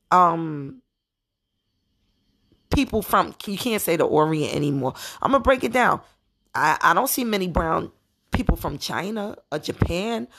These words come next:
or Korea. You see one or two brown people from Vietnam. It's not really that many brown Mexicans, Ecuadorians, Peruvians.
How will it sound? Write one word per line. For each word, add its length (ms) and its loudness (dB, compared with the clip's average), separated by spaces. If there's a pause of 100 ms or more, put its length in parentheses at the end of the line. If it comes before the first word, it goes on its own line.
(140)
or 100 0
Korea. 560 -2
You 80 -6 (260)
see 200 4
one 200 2
or 60 2
two 220 -2
brown 400 2
people 280 2
from 240 -6
Vietnam. 680 0 (340)
It's 180 -2
not 260 4
really 240 -4
that 200 -2
many 220 -4
brown 460 -2 (280)
Mexicans, 800 -2 (340)
Ecuadorians, 960 2 (440)
Peruvians. 720 -6